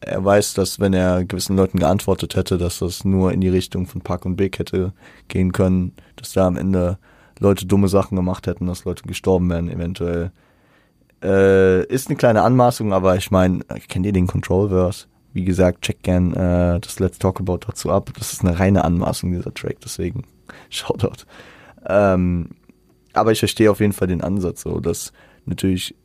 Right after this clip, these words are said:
das, äh, mit der Zeit immer weiter vergessen wird, aber durch, durch, äh, die Tode von Pac und Big wurde damals sehr, sehr viel Frieden geschlossen und sehr, sehr viel gegen diese, äh,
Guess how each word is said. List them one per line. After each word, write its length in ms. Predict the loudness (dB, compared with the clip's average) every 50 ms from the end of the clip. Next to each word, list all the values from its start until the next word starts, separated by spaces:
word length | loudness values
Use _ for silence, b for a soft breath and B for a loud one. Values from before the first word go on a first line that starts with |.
| _ _ _ _ _ _ _ _ _ _ _ _ -4
das, 240 | -2 -2 0 -2
äh, 180 | -2 -2 0 2
mit 160 | 2 2 4
der 100 | 2 2
Zeit 220 | 2 2 2 2 4
immer 200 | 2 2 4 4
weiter 200 | 2 2 2 -2
vergessen 520 | -4 -4 -2 -2 -2 -4 -2 -2 0 2
wird, 220 | 2 2 0 0
aber 360 | -2 -2 0 2 2 0 0 b b b b b -2
durch, 380 | 0 2 2 2 0 -2 -6 -2
durch, 320 | 0 0 0 0 -2 -4
äh, 260 | -2 0 2 2 2
die 140 | 2 -2 -6
Tode 260 | -4 -2 0 2 2
von 180 | 0 -2 -6 -2
Pac 220 | 0 0 0 0
und 140 | -2 -2 0
Big 260 | 2 0 0 -2 -4
wurde 200 | -2 -2 -2 0
damals 460 | 2 2 2 2 2 0 -2 -4 -4 0
sehr, 120 | 0 2
sehr 120 | 2 0
viel 140 | -2 -4 -8
Frieden 340 | -8 -4 -4 -2 -2 0 -2
geschlossen 420 | -2 -4 -4 -6 -6 -6 -4 -4
und 140 | -4 -4 -2
sehr, 140 | -2 0 0
sehr 120 | 0 0
viel 340 | -2 -2 -2 0 0 0 -2 B B B B B B B -4
gegen 280 | -2 0 2 2 0
diese, 500 | 2 0 0 2 2 4 4 2 2 -2 _ _ _ b b b b b b b b b b b b -14 -8
äh, 800 | -4 -2 0 0 0 0 0 -2 -2 -2 -4 -4 -6 -6 -6 -8